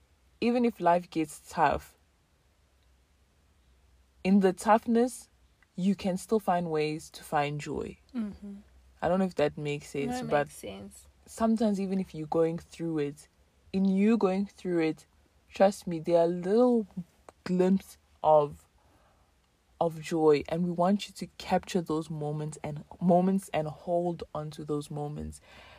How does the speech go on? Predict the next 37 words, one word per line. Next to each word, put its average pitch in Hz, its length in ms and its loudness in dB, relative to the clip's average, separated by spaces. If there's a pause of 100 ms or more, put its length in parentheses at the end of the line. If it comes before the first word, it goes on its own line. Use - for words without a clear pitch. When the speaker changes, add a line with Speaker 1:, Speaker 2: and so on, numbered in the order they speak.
(120)
Speaker 1:
That's 170 320 4
why 151 240 4
I 151 180 4
believe 143 540 -6
Kimono 151 320 -8
Creation 139 500 -8
stands 135 580 -8
out 123 260 -8
in 123 140 -10
that - 280 -10
way. - 300 -14 (360)
Speaker 2:
I 247 120 -8
believe 214 380 -12
so - 240 -12
Speaker 1:
Yeah. 175 140 -10
Speaker 2:
too. - 240 -12 (260)
That's 208 400 -2
why 185 260 2
she - 360 -10 (120)
even 214 640 -2
exists. - 800 -16 (160)
Speaker 1:
Mm. 170 420 -8 (440)
Speaker 2:
To 220 120 -6
do 214 140 -6
exactly 185 720 -8
Speaker 1:
Mm. 170 140 -8
Speaker 2:
that. - 260 -12
Speaker 1:
That's 208 200 -2
why 220 80 4
we're 175 340 -2
different. 156 540 -6
Like, 151 260 -2 (360)
you'll 196 200 0
buy 208 220 6
a 180 100 0
journal 175 380 -4
from 156 220 -10